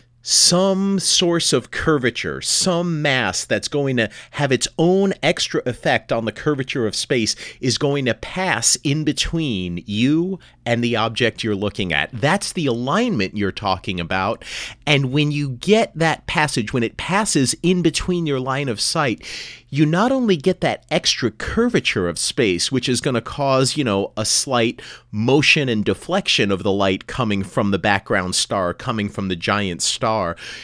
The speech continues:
you're actually going to get a magnification effect. This is the general concept of gravitational lensing, and because it's happening from a small mass, we call this microlensing.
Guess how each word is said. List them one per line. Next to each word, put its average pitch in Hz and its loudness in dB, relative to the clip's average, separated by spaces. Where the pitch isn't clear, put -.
you're 131 -2
actually 165 2
going 131 0
to 120 2
get 117 0
a 113 -4
magnification 113 0
effect. 98 -4
This 185 4
is 156 2
the 135 2
general 131 2
concept 107 -2
of 107 -4
gravitational 113 0
lensing, 107 0
and 131 0
because 170 -2
it's 151 -2
happening 135 -2
from 113 -6
a 98 0
small 180 2
mass, 139 0
we 131 4
call 143 -2
this 123 0
microlensing. 92 -4